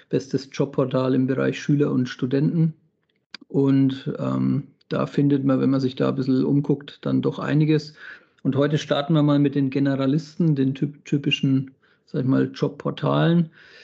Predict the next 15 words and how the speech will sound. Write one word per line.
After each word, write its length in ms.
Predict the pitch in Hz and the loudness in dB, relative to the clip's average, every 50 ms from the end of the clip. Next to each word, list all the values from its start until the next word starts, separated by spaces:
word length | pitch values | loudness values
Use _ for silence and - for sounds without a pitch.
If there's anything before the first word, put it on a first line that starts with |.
| - - - _ _ - | -20 -20 -20 _ _ -2
Ähm, 580 | - 139 139 139 135 139 139 139 139 143 - - _ _ _ _ _ _ _ _ _ _ _ _ _ _ _ - - - | 0 2 2 4 4 4 4 2 0 0 -4 -10 _ _ _ _ _ _ _ _ _ _ _ _ _ _ _ -14 -6 -2
da 260 | 143 135 135 139 143 | 0 2 2 4 4
ist 260 | 147 165 151 151 - | 4 2 2 0 0
in 300 | - 156 147 143 139 131 | 0 2 4 4 2 2
der 140 | 127 139 139 | 0 -2 0
Bewertung, 720 | 123 135 139 135 135 139 151 147 - 160 151 151 151 143 147 - - - - - - | 0 2 2 2 2 2 2 2 2 2 2 4 2 2 0 -4 -14 -16 -16 -16 -12
ähm, 720 | - 160 147 143 147 143 143 143 143 143 139 139 139 123 - - _ _ _ _ _ _ _ _ _ _ _ _ _ _ - | -8 -4 -2 0 0 2 2 2 0 0 -2 -4 -4 -6 -6 -12 _ _ _ _ _ _ _ _ _ _ _ _ _ _ -10
also 140 | - 151 135 | -6 -6 -4
es 60 | 131 | -2
gibt 180 | 123 - 123 - | -2 -2 -2 0
im 80 | 143 | 0
Endeffekt 380 | 139 135 135 135 - 139 131 - | 0 2 0 0 0 -2 -2 -2
eine 220 | - 135 135 135 | -2 0 0 0
Seite, 380 | 127 - 139 139 139 - 139 131 | 0 0 0 0 0 0 0 0
die, 380 | 127 135 135 135 135 135 - | 0 2 2 2 2 0 -2